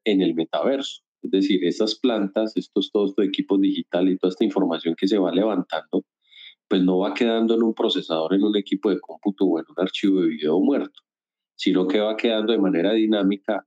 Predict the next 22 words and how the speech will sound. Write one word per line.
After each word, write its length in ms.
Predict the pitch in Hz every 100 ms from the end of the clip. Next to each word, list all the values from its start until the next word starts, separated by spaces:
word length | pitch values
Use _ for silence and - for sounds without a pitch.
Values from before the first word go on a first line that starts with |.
| -
en 160 | 82
un 140 | 80 80
metaverso, 640 | 95 98 82 107 - - _ _ _ -
en 120 | -
un, 340 | 80 78 _ _
en 100 | -
un 120 | 120
metaverso 480 | 113 - 107 95 113
en 80 | 107
el 100 | 95
que 180 | 90 -
cualquiera 680 | 82 82 - 117 113 123 - _ _ -
puede 240 | 98 196
ingresar 500 | 120 254 - - 90 _ _ _ _ _ _ _ _ -
y, 480 | 107 104 110 147 - _ _ _ _
eh, 540 | 90 85 82 80 82 - _ _ _ _ _ _ _ _ _ -
entrar 460 | 101 95 98 90
en 80 | 107
la 100 | 123
simulación 640 | 123 127 123 123 120 110
y 60 | 120
conocer 500 | - 85 - - 80